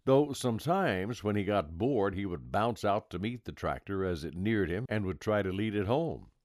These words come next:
Fond of the whole family and loved by all, he'd go along with the girls to swim at the creek,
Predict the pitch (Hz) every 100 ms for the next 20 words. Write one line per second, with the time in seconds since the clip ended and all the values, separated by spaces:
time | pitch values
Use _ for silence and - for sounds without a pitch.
0 | _ _ 165 185 208 196 104 87 82 120
1 | 147 175 - 120 98 110 143 90 98 107
2 | 90 95 92 101 92 85 87 - - 165
3 | 180 175 156 147 151 139 113 107 147 127
4 | 98 - 90 - 120 107 - - 104 98
5 | 117